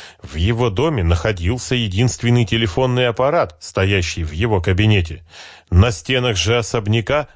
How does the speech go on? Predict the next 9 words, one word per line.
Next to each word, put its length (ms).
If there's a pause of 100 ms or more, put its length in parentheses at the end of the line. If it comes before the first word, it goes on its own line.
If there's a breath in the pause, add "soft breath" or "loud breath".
были 420
развешаны 800
платные 680
таксофоны, 760
которыми 500
пользовалась 640
прислуга 520
и 80
посетители. 840